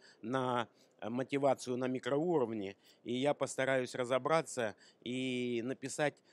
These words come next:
э, дословно, как бы, ну, что же является мотивом, и что из далекой Японии, э, значит, у нас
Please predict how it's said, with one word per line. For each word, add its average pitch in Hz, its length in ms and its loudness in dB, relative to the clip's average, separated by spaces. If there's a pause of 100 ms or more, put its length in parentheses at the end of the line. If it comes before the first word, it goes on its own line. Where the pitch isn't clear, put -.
(120)
э, 107 680 -2
дословно, 135 840 2 (260)
как 113 220 -2
бы, 120 480 0
ну, 120 300 -4
что 165 220 -2
же 151 120 0
является 135 720 0 (180)
мотивом, 117 720 -2 (360)
и 113 720 -2
что 151 360 0
из 131 260 -2
далекой 131 440 0
Японии, 127 600 0 (260)
э, 110 440 -2
значит, 113 400 -6
у 131 60 -4
нас 139 320 0